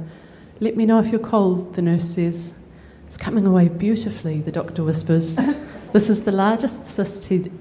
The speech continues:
ever removed, a real chestnut, and he'd been a little cautious. But beautifully, <laughs> such are the beauties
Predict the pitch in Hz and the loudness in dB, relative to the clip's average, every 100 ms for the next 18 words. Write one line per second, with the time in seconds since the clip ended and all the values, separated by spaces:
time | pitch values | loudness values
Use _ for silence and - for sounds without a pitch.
0 | - 180 185 185 180 165 151 156 - 170 | -4 2 4 4 2 2 0 -4 -4 0
1 | 175 214 226 - 180 180 170 151 - 220 | 4 4 2 0 -2 0 -2 -2 -4 0
2 | 175 180 208 214 190 185 180 - 180 180 | 0 0 2 2 2 2 0 0 0 0
3 | 143 - - - - - - - 202 - | -8 -10 -16 -16 -16 -16 -16 -2 -2 -2
4 | - - 220 320 - 160 170 156 165 - | -12 0 6 6 6 2 2 0 0 -6
5 | - 247 262 - - - - - 180 180 | -2 0 0 -4 -14 -6 -6 0 2 4
6 | 175 175 175 170 170 | 6 4 2 -2 -4